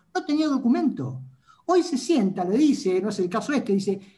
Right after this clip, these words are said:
"Acá hay un kiosquito y vos vas a poner un kiosquito por acá, ah, hay tantos metros, entonces sí, lo podés hacer o no lo podés hacer". Y si no lo podía hacer, le imprime la plancheta, le imprime las condiciones y el tipo se va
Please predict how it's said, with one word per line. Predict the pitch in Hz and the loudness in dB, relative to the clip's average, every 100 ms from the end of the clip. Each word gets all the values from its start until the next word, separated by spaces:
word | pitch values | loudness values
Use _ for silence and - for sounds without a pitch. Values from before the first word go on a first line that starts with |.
| - | -8
"Acá | 208 214 349 | -4 0 0
hay | 320 | 2
un | 269 | 2
kiosquito | 269 262 339 269 - 233 233 | 2 2 2 2 2 -2 0
y | |
vos | 220 294 | 0 2
vas | 262 | 0
a | |
poner | 240 262 | 2 0
un | 254 | 0
kiosquito | 233 - 233 | 0 0 -2
por | 262 | -2
acá, | 277 320 311 | -2 -2 -2
ah, | 277 269 220 | 0 -2 0
hay | 233 277 302 | 0 0 0
tantos | - 311 302 | -2 -2 2
metros, | 277 320 254 254 | 2 2 -2 -2
entonces | 233 240 285 269 | 0 0 0 -4
sí, | 214 | -2
lo | 180 | -2
podés | 180 254 | -2 -4
hacer | 233 277 | -4 -4
o | |
no | 285 | -2
lo | 233 | -2
podés | 202 196 | -2 -6
hacer". | 185 302 135 - - | -4 -6 -6 -12 -6
Y | 190 | -2
si | |
no | 311 | 0
lo | 381 | 0
podía | 254 240 | 2 0
hacer, | 220 190 165 | 0 -2 -2
le | 170 | 2
imprime | 226 240 381 285 | 2 2 0 0
la | 233 | 0
plancheta, | 226 262 302 208 196 196 - _ - | 0 0 0 -2 -4 -6 -10 _ 0
le | 208 | 4
imprime | 247 349 349 | 4 2 0
las | 285 | 0
condiciones | - 277 330 320 320 233 247 240 - _ | -2 0 2 4 4 4 0 -4 -18 _
y | 269 | 0
el | 294 | 4
tipo | 381 349 | 2 2
se | - 311 | -4 -2
va | 285 214 196 | 0 0 -4